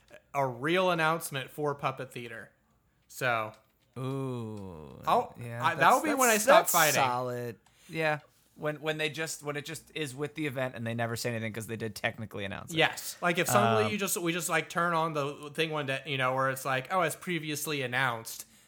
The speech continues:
Speaker 1: Puppet Theater," you know, or whatever. Like, we don't know what kind of verbiage. And I, hey, I'm a firm believer that the second I concede, it doesn't matter what happens after that.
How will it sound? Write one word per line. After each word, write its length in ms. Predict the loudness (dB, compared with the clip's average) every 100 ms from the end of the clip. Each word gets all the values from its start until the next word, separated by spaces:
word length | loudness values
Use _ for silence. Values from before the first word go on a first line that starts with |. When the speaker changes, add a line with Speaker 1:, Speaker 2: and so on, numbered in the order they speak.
| _
Speaker 1:
Puppet 320 | -2 -2 -2 -2
Theater," 180 | -2 0
you 80 |
know, 180 | 4 4
or 160 | 4 2
whatever. 460 | 4 6 6 4 0
Like, 240 | -2 -4 _ -20 -8
we 100 | -2
don't 180 | -2 0
know 160 | 0
what 180 | 0 -2
kind 240 | 0 2
of 80 | 2
verbiage. 400 | 0 0 0 -2
And 140 | -4 -2
I, 140 | -2 -4 -20 -12
hey, 240 | -2 -2 0
I'm 180 | -2 -2
a 40 |
firm 400 | -4 -2 0 0
believer 440 | -2 -2 -2 -2 -2
that 160 | -2 -4
the 60 |
second 280 | -4 -2 0
I 80 | -2
concede, 560 | -2 -8 -6 -4 -4 -4
it 40 |
doesn't 200 | -4 -2
matter 200 | 0 0
what 100 | 0
happens 360 | -2 -4 -6 -6
after 260 | -6 -6 -4
that. 380 | 0 0 -2